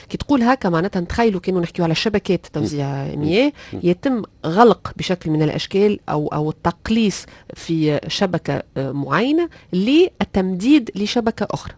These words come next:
Speaker 2: أي.
Speaker 1: هذا هو
Speaker 2: أي.
Speaker 1: تقريبًا.
Speaker 2: هذاك هكاك، معناها نو-، نعدلوا عملية التوزيع.
Speaker 1: مهم.
Speaker 2: معناها ما نخلوش اللي زون باس واللي على البحر واللي كوت زيرو هذوك
Speaker 1: مهم.
Speaker 2: اللي ينجم المياه المس-، خاطر منظومة التوزيع هي انسيابية،
Speaker 1: مهم.
Speaker 2: جرافيتار.
Speaker 1: مهم.
Speaker 2: دونك اللي كمان ندخلوا شكاك باش يقعدوا لك مع العاليين،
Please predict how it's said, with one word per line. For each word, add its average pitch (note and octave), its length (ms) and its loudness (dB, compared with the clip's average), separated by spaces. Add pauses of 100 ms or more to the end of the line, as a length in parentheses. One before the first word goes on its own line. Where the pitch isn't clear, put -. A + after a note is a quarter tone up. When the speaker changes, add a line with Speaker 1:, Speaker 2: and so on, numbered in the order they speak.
Speaker 2:
أي. F2 140 -8
Speaker 1:
هذا F#3 240 2
هو E3 160 4
Speaker 2:
أي. F#2+ 60 0
Speaker 1:
تقريبًا. E3 420 2
Speaker 2:
هذاك B2+ 280 0
هكاك، F#2 300 -4
معناها E2 260 -2
نو-، F#2+ 540 2
نعدلوا A2+ 380 2
عملية A2+ 340 4
التوزيع. - 420 -4
Speaker 1:
مهم. F3+ 300 -8 (360)
Speaker 2:
معناها F2 160 -2
ما D#2 100 0
نخلوش G#2+ 420 0
اللي F2+ 140 -2
زون F2 240 4
باس F2 320 2
واللي D#2 120 -6
على E2 100 -4
البحر E2+ 380 -2
واللي D#2 220 -6
كوت F2+ 220 -2
زيرو F#2 380 2
هذوك F2+ 260 -4
Speaker 1:
مهم. F3 120 -6 (280)
Speaker 2:
اللي G#2 180 4
ينجم G#2 340 4
المياه G#2 380 4
المس-، F2+ 340 -2
خاطر E2+ 480 -6
منظومة F#2+ 440 -2
التوزيع F#2+ 380 -4
هي A#2 360 -4 (240)
انسيابية، G2 460 2
Speaker 1:
مهم. C2 140 -10
Speaker 2:
جرافيتار. - 560 -6
Speaker 1:
مهم. F#3 100 -8 (320)
Speaker 2:
دونك A2 260 2
اللي G#2 100 0
كمان B2+ 280 4
ندخلوا G2+ 340 0
شكاك - 320 -8
باش - 140 -8
يقعدوا C3+ 260 0
لك - 200 -6
مع F#2 120 0
العاليين، D#2+ 420 -6